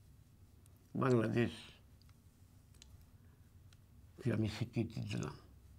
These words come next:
এবং বিশ্বের মধ্যে সব থেকে বড় মুসলিম রাষ্ট্র", এটা কিন্তু আমি জানতাম না, বুঝছেন না,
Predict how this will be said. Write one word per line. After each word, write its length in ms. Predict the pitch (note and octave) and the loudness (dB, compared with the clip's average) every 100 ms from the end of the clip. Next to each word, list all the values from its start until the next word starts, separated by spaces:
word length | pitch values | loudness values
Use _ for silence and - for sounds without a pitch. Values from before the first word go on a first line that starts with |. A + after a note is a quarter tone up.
| - - - - - - - - - | -20 -20 -20 -20 -20 -20 -20 -16 -2
এবং 360 | A2+ A#2 G#2+ - - - - | 2 4 2 0 -8 -20 -4
বিশ্বের 540 | A2+ B2+ - - D3+ C#3+ | 2 2 2 6 8 8
মধ্যে 440 | D3+ C#3 C#3 C3+ - - - - - - - - - - - | 6 4 2 2 -4 -14 -20 -20 -20 -20 -20 -20 -20 -20 -18
সব 280 | - E3 E3+ | 2 4 4
থেকে 200 | D#3 D#3 | 6 8
বড় 240 | C#3 C3 C3 | 10 8 8
মুসলিম 380 | C#3 C3 C#3+ | 6 8 8
রাষ্ট্র", 240 | C#3+ C3 C#3+ | 8 6 4
এটা 220 | C#3+ C#3+ | 2 2
কিন্তু 200 | D3 D#3 | 6 8
আমি 100 | D3 | 8
জানতাম 380 | C3+ C3+ A#2+ G2 | 8 8 6 4
না, 160 | F#2 | 2
বুঝছেন 360 | F2 B2+ C#3 C3 | 0 -2 2 2
না, 140 | G#2 | 2